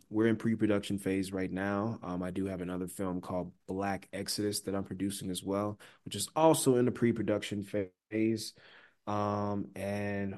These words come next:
people can find me, find me online, um, Instagram at I am underscore Ezekiel underscore a J B. Um, Facebook, Ezekiel a J B.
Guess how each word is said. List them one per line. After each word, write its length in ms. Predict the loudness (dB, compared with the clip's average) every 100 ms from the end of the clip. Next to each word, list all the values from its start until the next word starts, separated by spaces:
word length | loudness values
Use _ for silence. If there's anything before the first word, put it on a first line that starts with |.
| -4
people 220 | 0 0
can 140 | 0 2
find 220 | 2 2
me, 100 | 2
find 200 | 2 4
me 100 | 4
online, 520 | 4 4 4 4 2
um, 460 | 0 0 0 -2 -4 -4
Instagram 800 | -4 -4 -2 0 2 0 -2 -6 -14 _ -10
at 420 | -6 -6 -6 -10 -10 _ _ _
I 200 | 2 2
am 640 | 0 0 0 0 0 -2 -4
underscore 560 | -2 -2 0 2 2
Ezekiel 600 | 2 -2 -6 -8 -4 -2 0
underscore 580 | -2 -4 0 0 0
a 60 | -4
J 340 | -6 0 4
B. 320 | 8 8 8 2 -12 -20 _ _
Um, 440 | -2 0 0 -2 2
Facebook, 540 | 6 8 6 4 2
Ezekiel 440 | 2 2 2 4
a 40 | 4
J 220 | 4 2
B. 260 | 2 0